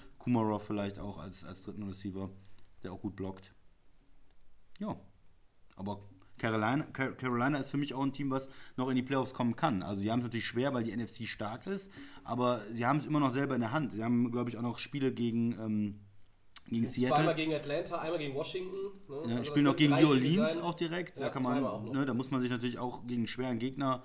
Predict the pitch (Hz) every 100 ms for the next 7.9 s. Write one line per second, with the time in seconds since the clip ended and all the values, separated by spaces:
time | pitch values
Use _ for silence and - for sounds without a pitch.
0 | - 120 - - 113 110 - 110 117 151
1 | 170 120 120 107 101 - - - - 110
2 | 110 120 143 139 131 113 120 139 139 -
3 | - 131 107 123 147 156 - 127 123 131
4 | 127 131 131 127 131 127 - 135 135 127
5 | 127 123 120 117 117 123 123 123 - -
6 | - 117 117 117 - - - - 110 113
7 | 117 113 117 110 - - 107 82